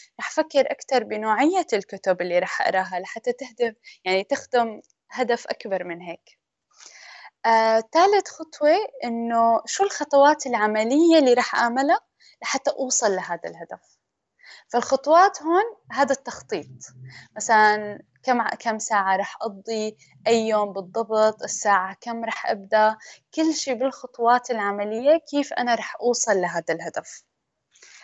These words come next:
آه، رابع خطوة إني حدد طبعًا المدة الزمنية، قديش بدي،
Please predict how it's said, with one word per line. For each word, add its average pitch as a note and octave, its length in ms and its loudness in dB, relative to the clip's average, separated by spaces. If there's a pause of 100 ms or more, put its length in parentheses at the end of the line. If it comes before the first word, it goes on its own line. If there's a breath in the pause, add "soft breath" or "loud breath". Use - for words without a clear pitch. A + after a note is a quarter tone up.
(340 loud breath)
آه، G#3+ 380 6
رابع E4+ 380 6
خطوة A3 440 -8 (320)
إني A3 200 -4
حدد A3+ 360 -2
طبعًا F#3+ 380 -2
المدة G3+ 340 -2
الزمنية، F#3 640 -4 (100)
قديش A3+ 440 2
بدي، F#3+ 180 -8